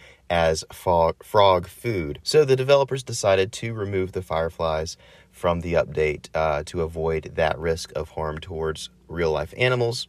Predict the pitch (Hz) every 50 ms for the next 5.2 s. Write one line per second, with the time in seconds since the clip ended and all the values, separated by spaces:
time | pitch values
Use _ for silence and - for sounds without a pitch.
0 | _ 127 139 160 165 151 139 127 120 120 123 117 123 120 113 110 - - 104 101
1 | 98 104 87 - - - - 95 92 90 - - - 85 - - - 92 - -
2 | - 90 85 82 80 73 80 87 92 - - 87 - 80 80 78 82 85 - -
3 | 90 87 82 - - - - - 85 87 85 - 82 80 80 80 78 73 73 80
4 | - - 85 85 78 80 76 - - 127 123 123 - - 120 101 101 - - 113
5 | 107 101 110